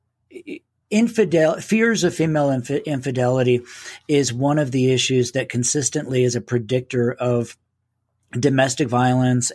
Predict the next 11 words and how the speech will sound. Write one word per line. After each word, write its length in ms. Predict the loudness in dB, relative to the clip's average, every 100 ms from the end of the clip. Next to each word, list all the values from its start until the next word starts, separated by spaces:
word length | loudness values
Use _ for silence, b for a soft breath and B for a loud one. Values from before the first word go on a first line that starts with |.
| -4
and, 520 | -2 0 2 2 0 B B B B
um, 480 | 0 2 4 2 0 -2
matrimonial 800 | -2 0 0 0 2 2 2 2
homicide, 680 | 0 -2 -4 -8 -8 -14 -20 B B B -6
um, 800 | -2 0 2 0 0 -2 -4 -8 _ -8
eh, 200 | -6 -4
where, 600 | -2 0 2 2 2 0
you 160 | 0
know, 160 | 0 0
a 160 | 0 0
male 720 | 0 2 4 4 2 0